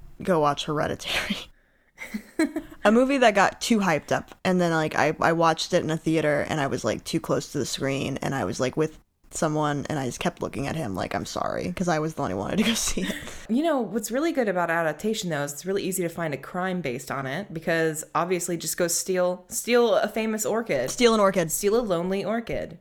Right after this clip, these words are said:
Speaker 1: Or an, or a non-famous orchid. I mean, honestly, stealing an orchid is gonna be a crime.
Speaker 2: Yeah, you're right. I mean, it just depends on the severity of the crime at that point.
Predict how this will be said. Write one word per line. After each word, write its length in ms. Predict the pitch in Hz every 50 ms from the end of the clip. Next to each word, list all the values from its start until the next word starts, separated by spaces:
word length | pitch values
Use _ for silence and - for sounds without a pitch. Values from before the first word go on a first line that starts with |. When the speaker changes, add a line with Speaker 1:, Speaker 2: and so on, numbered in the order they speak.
| - -
Speaker 1:
Or 180 | 208 220 233 240
an, 120 | 247 233 -
or 160 | - 226 247 254
a 40 |
non-famous 760 | 262 254 233 220 220 247 269 262 - 196 170 165 170 170 -
orchid. 260 | 151 139 147 - -
I 80 | - -
mean, 140 | 175 180 170
honestly, 400 | 185 190 214 220 - - 254 247
stealing 480 | 233 - - - 208 220 226 226 220
an 80 | 208 190
orchid 260 | 185 196 190 180 160
is 140 | 165 160 -
gonna 240 | - 156 156 160 160
be 120 | 156 147
a 80 | 135 -
crime. 480 | - - 151 131 - 50 50 - 180 180 - -
Speaker 2:
Yeah, 220 | 175 185 190 190 185
you're 120 | 175 175
right. 440 | 175 185 180 165 147 139 131 - - -
I 80 | - 160
mean, 180 | 165 170 165 165
it 60 | 165
just 160 | 190 196 -
depends 340 | 196 190 - 185 180 180 160
on 100 | 165 165
the 80 | 147
severity 480 | 147 - 156 151 165 175 180 180 165 147
of 60 | 143 139
the 60 | 139
crime 340 | - - 135 131 131 131 131
at 80 | 127 -
that 200 | 147 151 147 -
point. 360 | - 143 127 113 117 120 -